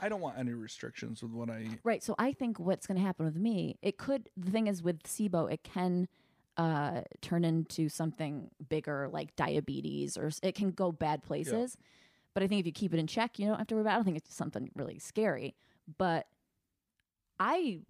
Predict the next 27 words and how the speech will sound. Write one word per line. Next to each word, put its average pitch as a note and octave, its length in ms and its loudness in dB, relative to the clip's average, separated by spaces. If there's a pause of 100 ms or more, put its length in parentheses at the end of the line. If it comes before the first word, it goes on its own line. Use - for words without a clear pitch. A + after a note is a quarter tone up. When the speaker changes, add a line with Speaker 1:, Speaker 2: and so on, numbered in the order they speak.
Speaker 2:
wanna F#3 320 2
just F3 200 -4
leave F#3+ 200 0
it F#3 200 2 (140)
as F3 220 2
is. A3+ 200 2
I'm G#3+ 120 0
like, C4 100 0
"Okay, D#4 240 0
well, B3+ 80 0
I've A3+ 140 2
been A#3+ 100 2
bloated F#3 460 2
for C#3+ 400 -4 (240)
fifteen F#3 560 0
years D#3+ 720 -2
or D#3+ 80 -2
more. D3 380 -4
Speaker 1:
Just G3+ 100 -6
live C#3+ 160 -2
that A#2+ 100 -2
Speaker 2:
I'm A#3 140 4
just A#3+ 180 0
Speaker 1:
way. B3 60 0
Speaker 2:
gonna A#3 80 2
live A3+ 140 2
bloated." B3 460 -2